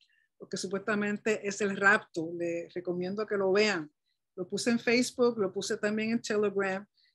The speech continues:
y lo escuché esta tarde y no es por darme, pero me quedó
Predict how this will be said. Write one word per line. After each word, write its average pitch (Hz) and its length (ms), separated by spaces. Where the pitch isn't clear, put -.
y 202 100
lo 208 80
escuché 208 320
esta 254 240
tarde 262 520
y 214 120
no 208 100
es 208 80
por 247 200
darme, 233 500
pero 185 140
me 196 120
quedó 208 480